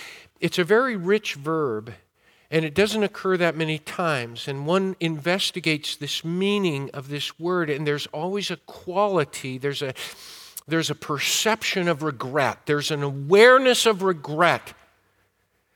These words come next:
Now, we don't like regret. It's a complex emotion. But wherever there's regret, there's always a higher truth, a greater principle.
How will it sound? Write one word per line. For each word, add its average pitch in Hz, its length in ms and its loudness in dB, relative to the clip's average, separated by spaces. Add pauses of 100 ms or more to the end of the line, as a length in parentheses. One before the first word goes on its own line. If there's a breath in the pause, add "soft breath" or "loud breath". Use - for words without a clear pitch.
(480 loud breath)
Now, 220 280 8
we 226 260 2
don't 294 220 4
like 202 340 4
regret. 165 680 4
It's 202 160 2
a 185 60 -4
complex 247 880 4
emotion. 180 640 0 (840 loud breath)
But 208 180 8
wherever 277 340 8
there's 302 320 4
regret, 180 840 2 (560 soft breath)
there's 220 240 8
always 285 520 8
a 247 80 6
higher 262 600 6
truth, - 440 0
a 202 80 8
greater 294 600 6
principle. 254 800 -2